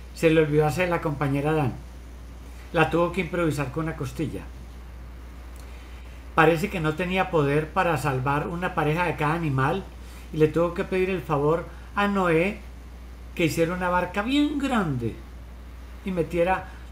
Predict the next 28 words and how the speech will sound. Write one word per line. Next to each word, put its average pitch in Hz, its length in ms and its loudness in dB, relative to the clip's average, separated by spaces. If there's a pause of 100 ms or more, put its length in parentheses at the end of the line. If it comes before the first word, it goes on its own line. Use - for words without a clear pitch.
(340)
dos 156 280 6
gatos, 156 600 0 (260)
dos 147 280 2 (140)
perros, 143 480 0
dos 135 240 -2
caballos, 131 880 -2
dos, 139 260 -6
en 202 120 -8
fin, 208 180 -4 (140)
dos. 196 400 0 (1400)
Imagínate, 202 340 2
todo 190 140 6
un 202 120 2
Dios 208 200 4
pidiendo 208 300 0
el 175 100 0
favor 170 240 4
a 185 60 4
un 190 100 -2
borracho 190 460 2
porque 156 280 0
Noé 143 220 0
tomaba 180 320 -2
mucho 185 240 -2
vino. 143 240 -2 (1700)
¿Y 214 100 6
por 180 260 4
qué? 226 300 6